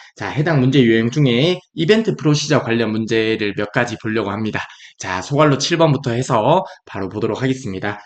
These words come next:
실습 파일은 단위 특강 언더바 액세스 파일 열어주시면 됩니다. 자, 문제 보도록 하겠습니다.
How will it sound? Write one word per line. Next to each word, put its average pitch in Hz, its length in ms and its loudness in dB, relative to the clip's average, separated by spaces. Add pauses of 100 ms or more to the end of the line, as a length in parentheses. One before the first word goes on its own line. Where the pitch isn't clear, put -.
실습 208 340 0
파일은 131 420 4
단위 113 300 -6
특강 156 380 0
언더바 120 360 2
액세스 151 340 -6
파일 107 300 -4
열어주시면 110 500 -4
됩니다. 110 640 0 (280)
자, 110 280 -2
문제 151 480 4
보도록 127 300 0
하겠습니다. 117 520 -4